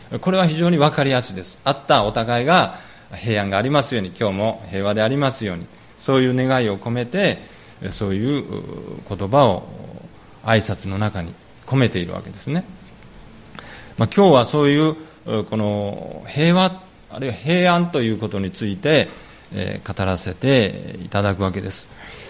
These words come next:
えー、まあ、平和ということ自体は、あ、私たちにとっては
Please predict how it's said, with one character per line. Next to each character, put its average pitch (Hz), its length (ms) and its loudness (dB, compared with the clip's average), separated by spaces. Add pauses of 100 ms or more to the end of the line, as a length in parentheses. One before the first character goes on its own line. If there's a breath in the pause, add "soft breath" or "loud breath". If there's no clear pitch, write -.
(400 loud breath)
え - 280 -10
ー、 - 0 - (400)
ま - 80 2
あ、 110 40 0
平 170 200 6
和 220 140 8
と 220 320 2
い 202 80 4
う 202 80 2
こ 202 120 -2
と 196 100 2
自 190 140 -2
体 185 200 6
は、 180 400 4 (160)
あ、 113 720 2 (320)
私 107 260 -4
た 101 100 -2
ち - 120 -10
に 101 80 -8
と 175 100 2
っ - 20 -10
て 190 160 -2
は 110 280 4